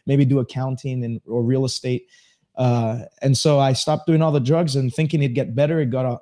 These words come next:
a whole lot worse. And I remember having a panic attack in my bedroom,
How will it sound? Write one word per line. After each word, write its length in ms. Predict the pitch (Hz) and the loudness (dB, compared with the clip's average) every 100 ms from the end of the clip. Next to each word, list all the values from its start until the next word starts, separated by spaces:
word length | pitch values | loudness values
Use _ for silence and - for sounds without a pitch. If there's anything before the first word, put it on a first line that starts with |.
| - | -6
a 120 | 123 | -6
whole 480 | 113 127 147 147 120 | -4 -2 0 0 -2
lot 280 | 123 117 107 | -2 -2 -2
worse. 420 | 131 113 - - 117 | -2 -2 -4 -12 -6
And 140 | 120 | -4
I 60 | 127 | 0
remember 260 | 135 139 | 0 2
having 240 | 131 135 123 | 0 0 -4
a 40 | |
panic 360 | - 143 151 151 | -2 0 0 -2
attack 400 | - 139 135 - | -2 0 0 -2
in 100 | 135 | -2
my 140 | 147 139 | 0 0
bedroom, 520 | 120 120 113 123 | 0 -2 -2 -4